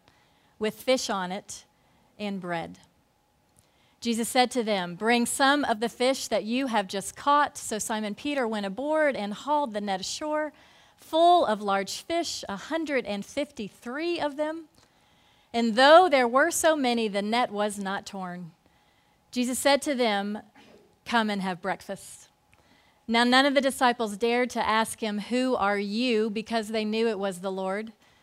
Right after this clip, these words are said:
Jesus came and took the bread and gave it to them and did the same with the fish. This was now the third time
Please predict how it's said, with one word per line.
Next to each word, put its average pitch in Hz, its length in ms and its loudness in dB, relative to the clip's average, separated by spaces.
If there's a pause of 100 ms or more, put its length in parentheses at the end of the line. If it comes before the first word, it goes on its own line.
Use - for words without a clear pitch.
(440)
Jesus 240 300 -2
came 269 360 2
and 220 160 -2
took 262 300 -4
the 233 80 -4
bread 220 400 2
and 220 140 -2
gave 233 180 0
it 208 120 -6
to 254 260 -2
them 220 360 -2
and 214 280 -4
did 240 220 0
the 214 60 -8
same 254 520 -2
with 214 160 -6
the 202 80 -10
fish. - 600 -6 (680)
This 285 300 0
was 226 220 -2
now 254 400 4
the 208 160 -2
third 269 400 -2
time 185 420 -8